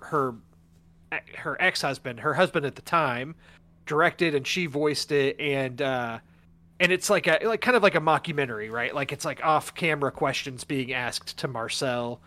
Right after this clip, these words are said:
that Marcel answers. And so, um, there, there were three short films, I think, between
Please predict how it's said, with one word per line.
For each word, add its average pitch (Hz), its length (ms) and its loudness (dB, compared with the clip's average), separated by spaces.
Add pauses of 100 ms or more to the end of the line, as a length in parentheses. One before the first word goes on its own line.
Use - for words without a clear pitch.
(480)
that 143 140 -4
Marcel 131 420 -2
answers. 123 680 -8
And 143 160 -6
so, 156 440 2
um, 143 560 0
there, 180 240 4
there 170 120 4
were 147 140 -2
three 196 640 -4
short 190 360 2
films, 226 400 0
I 170 80 0
think, 160 240 -2
between 156 600 -4